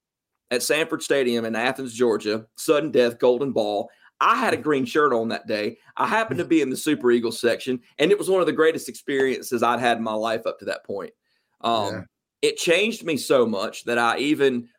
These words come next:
Speaker 1: walked on, uh, to my, to my,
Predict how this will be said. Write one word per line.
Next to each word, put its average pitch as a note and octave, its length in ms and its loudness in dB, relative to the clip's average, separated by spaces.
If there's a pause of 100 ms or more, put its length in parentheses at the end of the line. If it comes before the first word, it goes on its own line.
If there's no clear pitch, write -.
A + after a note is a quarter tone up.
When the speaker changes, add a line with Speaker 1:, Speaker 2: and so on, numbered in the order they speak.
(280)
Speaker 1:
walked E3 440 2
on, C#3 420 2 (160)
uh, A2 440 0 (840)
to D3+ 120 -4
my, C3 280 2 (160)
to - 80 -6
my, B2+ 240 0